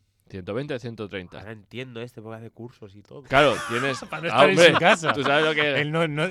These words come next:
Speaker 3: para
Speaker 1: Eso
Speaker 3: no
Speaker 1: es solo
Speaker 3: gastar,
Speaker 1: luz.
Speaker 3: para
Speaker 2: Casi
Speaker 3: no
Speaker 2: para
Speaker 3: gastar.
Speaker 2: ingresar
Speaker 1: Eso es solo
Speaker 2: más.
Speaker 1: luz. Pero tú cuenta, la calefacción es eléctrica. Toda la cocina es eléctrica.
Speaker 2: Sí, coño, en mi casa también.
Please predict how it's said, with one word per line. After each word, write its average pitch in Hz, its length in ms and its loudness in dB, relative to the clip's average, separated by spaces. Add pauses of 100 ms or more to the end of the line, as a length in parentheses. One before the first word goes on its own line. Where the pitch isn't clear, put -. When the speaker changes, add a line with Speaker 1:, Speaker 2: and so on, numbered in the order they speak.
Speaker 3:
para 127 120 -4
Speaker 1:
Eso 123 80 -2
Speaker 3:
no - 80 0
Speaker 1:
es 175 40 4
solo 175 160 6
Speaker 3:
gastar, 202 140 6
Speaker 1:
luz. 170 80 4
Speaker 3:
para - 80 2
Speaker 2:
Casi - 120 0
Speaker 3:
no - 80 -2
Speaker 2:
para - 120 0
Speaker 3:
gastar. - 40 -4 (180)
Speaker 2:
ingresar 143 100 -4
Speaker 1:
Eso 127 120 -8
es 156 40 0
solo 151 200 2
Speaker 2:
más. 131 60 0
Speaker 1:
luz. 165 160 -2 (280)
Pero 113 160 -8
tú 120 100 -8
cuenta, 123 380 -6
la 95 160 -10
calefacción 113 480 -8
es 139 100 -8
eléctrica. 95 640 -10 (480)
Toda 117 220 -2
la 113 80 -4
cocina 117 320 -12
es 101 100 -12
eléctrica. 98 520 -14
Speaker 2:
Sí, 98 180 -20
coño, 98 240 -20
en 110 80 -18
mi 87 80 -20
casa 92 240 -20
también. 107 300 -20